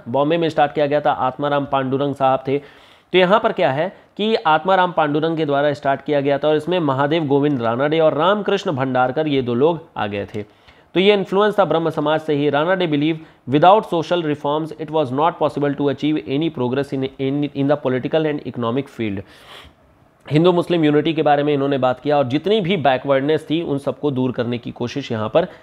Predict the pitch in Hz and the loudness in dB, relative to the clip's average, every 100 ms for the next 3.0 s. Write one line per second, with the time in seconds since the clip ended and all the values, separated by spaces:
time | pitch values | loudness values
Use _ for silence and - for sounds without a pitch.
0 | - _ 131 117 110 107 156 185 - 117 | -20 _ -4 0 0 0 0 0 0 0
1 | 110 131 180 - - 110 101 101 98 95 | 0 0 -2 -4 -8 -6 -4 -6 -10 -12
2 | _ - 143 143 139 139 131 135 135 127 | _ -2 0 2 2 0 0 -4 -2 -4